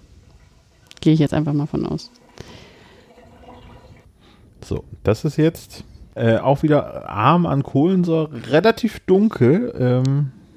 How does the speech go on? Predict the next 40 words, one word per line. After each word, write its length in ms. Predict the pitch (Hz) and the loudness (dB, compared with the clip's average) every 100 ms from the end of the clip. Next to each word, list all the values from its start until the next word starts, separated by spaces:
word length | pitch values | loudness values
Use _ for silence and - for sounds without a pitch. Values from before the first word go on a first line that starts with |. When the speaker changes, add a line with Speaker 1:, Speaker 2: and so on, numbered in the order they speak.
| - - - _ _ _ - - | -20 -20 -20 _ _ _ -14 -4
Speaker 2:
oh, 120 | 92 | 0
das 160 | 90 98 | 0 0
ist 160 | 104 | 0
eine 80 | 95 | 0
Fassbrause, 600 | 101 95 - 85 95 - - _ - | 0 -2 -4 -8 -8 -12 -20 _ -6
bin 100 | 87 | -4
ich 60 | |
mir 100 | 87 | -4
ziemlich 240 | 82 92 90 | -4 -4 -2
sicher. 260 | 92 123 | -2 0
Nummer 200 | 113 98 | 2 2
vier. 320 | 98 - 160 269 _ _ _ _ _ _ | 2 2 2 0 _ _ _ _ _ _
Mm, 360 | 101 131 143 147 147 _ _ _ _ _ | -4 -2 -2 -2 -4 _ _ _ _ _
schmeckt 320 | - - 110 | -8 -4 -2
gesund. 420 | - 120 101 78 - _ _ _ - - - - | 0 2 2 0 -8 _ _ _ -18 -16 -16 -10
Speaker 1:
Guck 80 | - | 0
mal, 140 | 185 165 | 4 4
jetzt 180 | 165 | 2
bin 120 | - 190 | -2 -2
ich 200 | 240 - | -2 -2
schon 160 | 247 | 0
durcheinander, 680 | 226 214 214 196 180 202 233 | 2 4 4 6 4 4 0
ob 140 | 196 | -4
das, 260 | 190 185 - | -4 -4 0
äh, 360 | 180 185 185 185 | 2 4 2 0
das 200 | 185 - | -2 -4
Richtige 380 | 185 - 160 160 | -4 -4 -4 -2
ist. 160 | 165 | -4
Aber, 240 | 254 330 330 | -2 -2 0
mm, 760 | 330 302 269 240 220 196 175 165 | -2 -4 -8 -10 -10 -10 -12 -14
okay. 180 | - 147 _ _ - - _ _ _ _ _ _ _ _ _ | -18 -20 _ _ -20 -20 _ _ _ _ _ _ _ _ _
Schmeckt 300 | - 220 - | 0 0 2
gesund? 640 | 233 170 233 233 196 294 - _ - | 0 2 2 4 2 -2 -6 _ -6
Speaker 2:
Das 160 | - 107 | -2 0
ist 140 | 120 | 2
eine 80 | 120 | 0
Fassbrause, 640 | - 113 82 82 85 87 85 | 2 0 0 -4 -2 -2 -4
würde 140 | 90 | -4
ich 60 | 90 | -4
sagen. 320 | 92 90 147 | -4 -4 -6